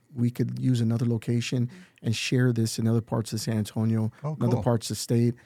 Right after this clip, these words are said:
Speaker 1: And ideally, ideally, if we get it really going, I would like to, um,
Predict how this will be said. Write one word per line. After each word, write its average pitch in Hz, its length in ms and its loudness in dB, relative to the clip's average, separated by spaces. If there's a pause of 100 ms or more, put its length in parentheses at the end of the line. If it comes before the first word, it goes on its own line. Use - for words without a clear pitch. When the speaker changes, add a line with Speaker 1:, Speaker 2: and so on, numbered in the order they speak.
(300)
Speaker 1:
And 123 100 2
ideally, 123 640 4 (360)
ideally, 135 420 2
if 113 120 -2
we 131 120 0
get 120 180 2
it 113 40 0
really 120 220 0
going, 120 460 2 (340)
I 127 160 4
would 151 160 4
like 127 220 2
to, 113 240 2
um, 110 200 -2